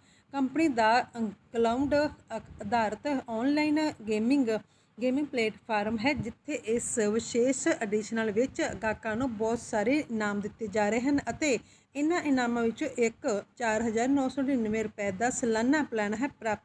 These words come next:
ਕਰ ਜਾਣਕਾਰੀ ਅਨੁਸਾਰ ਇਹ ਫਰੀਡਮ ਫੈਸਟ, ਫੈਸਟ ਇਕੱਤੀ ਅਗਸਤ ਦੋ ਹਜ਼ਾਰ ਪੱਚੀ ਤੱਕ ਚੱਲੇਗਾ। ਇਸ ਦੌਰਾਨ ਉਪਭੋਗਤਾ ਨੂੰ ਸਿਰਫ ਇੱਕ ਰੁਪਏ ਵਿੱਚ ਸਾਲਾਨਾ ਪਲਾਨ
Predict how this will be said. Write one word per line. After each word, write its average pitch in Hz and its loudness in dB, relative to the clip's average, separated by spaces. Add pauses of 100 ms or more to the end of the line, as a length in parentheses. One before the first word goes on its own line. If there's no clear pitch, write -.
(100)
ਕਰ 214 -4
ਜਾਣਕਾਰੀ 202 -2
ਅਨੁਸਾਰ 233 0 (120)
ਇਹ 247 0
ਫਰੀਡਮ 220 -2 (140)
ਫੈਸਟ, 247 -4 (560)
ਫੈਸਟ 254 -4
ਇਕੱਤੀ 233 -4
ਅਗਸਤ 220 0
ਦੋ 226 2
ਹਜ਼ਾਰ 214 4
ਪੱਚੀ 233 -10
ਤੱਕ 226 -4 (100)
ਚੱਲੇਗਾ। 262 2
ਇਸ 226 0
ਦੌਰਾਨ 220 2
ਉਪਭੋਗਤਾ 214 -4
ਨੂੰ 226 -2
ਸਿਰਫ - -6
ਇੱਕ 226 -4
ਰੁਪਏ 208 -4
ਵਿੱਚ 220 0
ਸਾਲਾਨਾ 240 0
ਪਲਾਨ 220 0